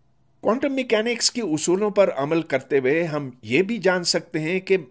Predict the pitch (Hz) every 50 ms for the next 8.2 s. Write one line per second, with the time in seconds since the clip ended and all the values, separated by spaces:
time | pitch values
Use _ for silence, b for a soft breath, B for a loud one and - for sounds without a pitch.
0 | - 127 123 120 123 123 139 143 139 147 202 220 202 190 - 196 190 190 202 180
1 | 151 - _ - 165 165 - - 190 208 202 - - 135 127 135 156 202 196 -
2 | - 247 240 240 233 233 - - - 175 165 - 170 170 180 185 - - 123 120
3 | 127 131 - - 160 143 113 117 110 101 90 - - 98 92 87 90 87 76 67
4 | 67 65 _ _ _ _ _ _ _ _ _ _ _ _ _ _ _ _ - 131
5 | 143 214 277 262 - - 226 247 240 247 262 262 254 240 - _ _ _ _ _
6 | - - - - 254 285 294 - - - 151 160 165 160 160 190 190 190 185 -
7 | - 190 175 147 131 123 - - 107 113 117 143 190 190 - - - 120 117 151
8 | 185 180 -